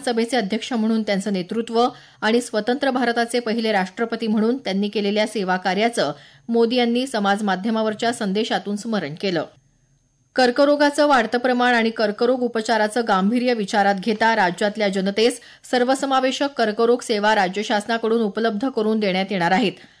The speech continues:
केंद्र शासनाच्या आरोग्य आणि कुटुंब कल्याण मंत्रालयानं दिलेल्या सूचनेनुसार आसाम कॅन्सर केअर मॉडेलच्या धर्तीवर राज्यात त्रिस्तरीय समग्र कर्करोग उपचार सेवा एल वन, एल टू आणि एल थ्री उपलब्ध होणार आहेत.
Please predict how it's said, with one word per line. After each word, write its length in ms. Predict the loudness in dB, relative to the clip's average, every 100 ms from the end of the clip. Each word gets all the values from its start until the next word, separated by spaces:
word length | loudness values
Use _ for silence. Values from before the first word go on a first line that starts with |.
| _ _
केंद्र 300 | 0 2 2
शासनाच्या 500 | 2 0 0 -2 2
आरोग्य 320 | 2 2 0 -2
आणि 100 | -2
कुटुंब 360 | -2 -2 -2
कल्याण 340 | 0 0 2 2
मंत्रालयानं 640 | 0 2 2 4 2 2
दिलेल्या 400 | 0 -2 0 -2
सूचनेनुसार 760 | -2 -6 -2 0 0 0 0 0 -8 -20 -2
आसाम 400 | -2 0 -2 -2 -2
कॅन्सर 360 | -2 -2 -4 -2
केअर 200 | 0 0
मॉडेलच्या 460 | 0 0 -2 -2
धर्तीवर 500 | -2 -2 -2 -2 0 -2 -8 -20 -2
राज्यात 420 | 2 2 2 0 0
त्रिस्तरीय 540 | -4 -4 -2 0 0 0
समग्र 480 | 0 0 2 0
कर्करोग 540 | 0 0 -2 0 0 0
उपचार 400 | -4 -2 0 -2
सेवा 400 | -2 2 4 2 -2 -20 _
एल 180 | 0 2
वन, 220 | 2 0 0
एल 180 | -2 -2 -2
टू 100 | -2
आणि 240 | 0 -2 -2
एल 140 | -4 -2
थ्री 140 | -4
उपलब्ध 460 | -4 -2 -2 -2 -2
होणार 280 | 0 2
आहेत. 180 | 2 0